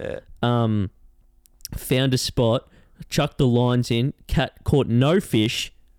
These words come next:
Speaker 2: walked back home, had one night there, absolutely shit night. There was three of us in a tent,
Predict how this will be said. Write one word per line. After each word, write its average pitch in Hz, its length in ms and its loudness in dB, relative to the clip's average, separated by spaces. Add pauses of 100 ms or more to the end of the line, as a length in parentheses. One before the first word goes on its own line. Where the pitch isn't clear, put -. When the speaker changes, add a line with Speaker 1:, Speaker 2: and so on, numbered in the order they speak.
(100)
Speaker 2:
walked 143 440 0
back 135 260 -2
home, 110 400 0 (520)
had 117 220 0
one 139 320 2
night 131 300 2
there, 113 380 2 (160)
absolutely 127 680 2
shit - 520 -4
night. 120 480 0 (260)
There 117 140 2
was 120 260 0
three 143 380 2
of 127 140 -2
us - 360 -2 (640)
in 131 100 2
a 110 60 2
tent, - 480 -4